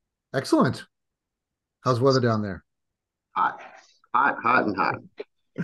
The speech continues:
Speaker 2: Um, yeah, so we, Bogart Wealth, we have three offices: one in McLean, Virginia, uh, Woodlands, Texas, and then Houston, Texas. So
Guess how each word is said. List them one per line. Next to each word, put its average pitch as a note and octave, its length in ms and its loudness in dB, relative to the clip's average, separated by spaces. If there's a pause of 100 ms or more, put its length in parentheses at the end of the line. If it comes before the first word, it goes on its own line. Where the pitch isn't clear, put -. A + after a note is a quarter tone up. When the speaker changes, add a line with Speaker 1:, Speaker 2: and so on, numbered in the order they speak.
(140)
Speaker 2:
Um, E2+ 560 4
yeah, A2+ 160 6
so - 160 4
we, C3 140 8
Bogart C3+ 320 4
Wealth, B2+ 160 4
we B2+ 80 2
have - 120 0
three A#2+ 160 -2
offices: G2 520 -2
one G#2+ 120 -2
in A2 80 -2
McLean, G#2 380 -2
Virginia, G2 600 0 (280)
uh, F#2 220 0
Woodlands, G#2+ 400 2
Texas, G2 420 -2
and F#2+ 80 -4
then F2 80 -4
Houston, F2+ 320 -4
Texas. - 440 -4
So F2 340 4